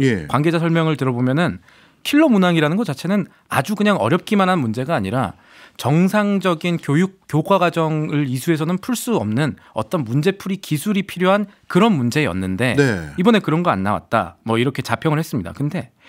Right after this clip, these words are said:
Speaker 2: 이번에 수능 만점자가 재수생이라고 제가 아까 말씀드렸잖아요.
Speaker 1: 예.
Speaker 2: 이분이 다닌 학원이, 이 학생이 다닌 학원이 S학원이라는 데입니다.
Speaker 1: 예.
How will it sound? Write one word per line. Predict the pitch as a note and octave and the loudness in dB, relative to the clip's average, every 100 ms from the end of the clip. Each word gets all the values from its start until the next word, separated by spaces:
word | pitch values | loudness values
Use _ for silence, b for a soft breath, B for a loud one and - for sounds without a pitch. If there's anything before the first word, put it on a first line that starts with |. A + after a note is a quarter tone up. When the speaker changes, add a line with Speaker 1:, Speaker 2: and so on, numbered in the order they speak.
| B B B B | B B B B
Speaker 2:
이번에 | - D3+ G#3 G#3+ D3+ | -2 2 4 4 2
수능 | - - C4+ | -2 -2 0
만점자가 | G#2+ F#2+ D#3 F3 D#3+ | 0 -2 -6 -8 -10
재수생이라고 | - G2+ D3+ F3+ A#3 A3 F3+ A#2 | -10 -6 -2 2 2 4 2 -2
제가 | G2 G2 F2 | -4 -8 -8
아까 | F2 - | -10 -8
말씀드렸잖아요. | F2 - E2+ E2+ G2+ A2+ F#2 A2+ | -8 -8 -10 -8 -2 0 2 0
Speaker 1:
예. | G3 _ b b b b | -4 _ b b b b
Speaker 2:
이분이 | D3 F#3 G#3 G#3+ G3+ G3 E3 | 0 2 4 4 4 2 0
다닌 | G#2+ A#2+ C#3 | -2 0 0
학원이, | D#3+ D3+ | 0 0
이 | A2 D#3 | 2 4
학생이 | F#3+ F#3+ F#3+ | 2 2 -2
다닌 | C#3 A#2 C#3 | 0 -2 -2
학원이 | D#3 D3 F#3+ F#3+ b | 0 0 0 -2 b
S학원이라는 | A2+ - A3 G3 D#3 C#3 G2+ F#2+ F2 | -2 0 0 2 2 0 0 -2 -4
데입니다. | E2 F#2+ F2 E2+ | -4 -4 -4 -2
Speaker 1:
예. | B2+ G#2 | 0 0